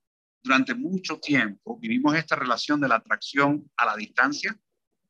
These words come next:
Y los que han leído mi libro han, han escuchado la historia, pero es graciosa, de que yo la vi a ella por primera vez en mi parroquia y yo sabía que era la mujer de mis sueños, pero era una,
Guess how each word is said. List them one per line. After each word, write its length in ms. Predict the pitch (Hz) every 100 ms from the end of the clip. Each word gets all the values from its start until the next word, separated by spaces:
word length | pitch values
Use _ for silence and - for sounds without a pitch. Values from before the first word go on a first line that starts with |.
| _ _ _
Y 80 | -
los 140 | 123
que 100 | -
han 80 | 139
leído 240 | 151 165 165
mi 100 | 135
libro 380 | 143 147 139 -
han, 160 | 131 - _ _
han 160 | - 127
escuchado 420 | 139 143 139 139
la 80 | 139
historia, 360 | 123 143 139 123
pero 140 | 113
es 60 | 113
graciosa, 560 | 131 - 135 - 110 - _ _ _ -
de 100 | 123
que 220 | 120 117
yo 120 | 131
la 140 | 151 151
vi 160 | 147
a 160 | 151 143
ella 160 | 156 151
por 140 | 127
primera 260 | 123 127 139
vez 140 | 147
en 80 | 151
mi 80 | 135
parroquia 580 | 123 135 156 127 120 - _
y 160 | - 113
yo 120 | 123
sabía 300 | 127 147 147
que 100 | 151
era 80 | 135
la 80 | 135
mujer 220 | 135 143
de 60 | 131
mis 140 | 123
sueños, 760 | 156 147 123 117 - - - -
pero 240 | 131 127 131
era 280 | 135 156 151
una, 180 | 147